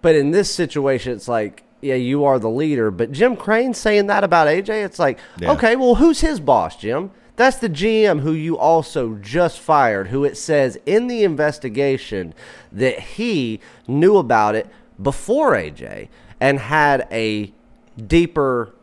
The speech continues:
Speaker 1: understanding of it and had a bigger hand in it actually taking place.
Speaker 2: Yeah.
Speaker 1: So you should have, if you're gonna make that statement to anyone,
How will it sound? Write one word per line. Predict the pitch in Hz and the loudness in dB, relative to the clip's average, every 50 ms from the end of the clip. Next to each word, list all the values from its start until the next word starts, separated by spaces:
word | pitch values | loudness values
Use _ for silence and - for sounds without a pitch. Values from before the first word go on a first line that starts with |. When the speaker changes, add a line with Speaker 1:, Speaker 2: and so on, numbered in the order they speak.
| _ - | _ -2
Speaker 1:
understanding | - 127 131 117 113 98 - - - 139 143 156 175 190 196 208 214 | 0 0 0 0 -2 -4 -4 -2 2 2 4 4 4 2 2 2 2
of | 220 240 254 | 2 2 0
it | 311 - - - - - - - - - _ - | -2 -6 -8 -10 -10 -10 -14 -20 -20 -20 _ -4
and | 120 131 135 131 | -2 0 0 0
had | 139 147 143 139 139 139 139 127 110 - | 0 2 4 4 4 4 4 2 0 -4
a | 120 123 120 | -4 -4 -4
bigger | 107 110 147 156 131 135 135 117 | 0 0 0 0 2 0 -2 -2
hand | 123 135 131 131 123 120 120 110 | -2 -2 0 0 0 -2 -2 -4
in | - - 120 117 110 | -4 -4 -2 -2 0
it | 117 117 113 - - _ - | 0 -2 -2 -4 -10 _ -4
actually | 110 120 123 - - - - 120 110 107 101 | 0 0 0 0 -2 -6 -6 -6 -6 -6 -4
taking | - 113 98 92 - - 85 87 | -4 -4 -6 -6 -6 -10 -14 -14
place. | - - 73 52 50 50 - | -12 -12 -12 -12 -12 -12 -12
Speaker 2:
Yeah. | 82 80 76 73 - - - - | -10 -8 -8 -10 -12 -14 -18 -16
Speaker 1:
So | - - 170 151 139 131 123 - - - - _ | -4 2 2 4 4 4 2 0 -4 -12 -20 _
you | - 131 175 262 294 214 | -10 -4 -2 0 0 0
should | - - 196 151 | 0 0 0 2
have, | 135 120 131 - | 0 0 -2 -2
if | - 123 - | -2 -4 -4
you're | 151 214 254 262 | -2 -2 0 0
gonna | 214 220 180 160 | 2 2 4 4
make | 156 156 151 147 - | 4 4 2 2 2
that | 151 139 101 - | 2 2 2 2
statement | - 143 147 165 - - 185 190 170 - - - - _ _ - - _ _ _ _ _ _ _ _ _ - - | 0 0 0 0 0 -2 -4 -4 -4 -6 -10 -16 -20 _ _ -20 -20 _ _ _ _ _ _ _ _ _ -6 -2
to | - - - | -2 0 0
anyone, | 165 180 170 170 139 107 95 92 82 71 71 69 | 0 0 0 0 0 0 -2 -4 -4 -6 -8 -14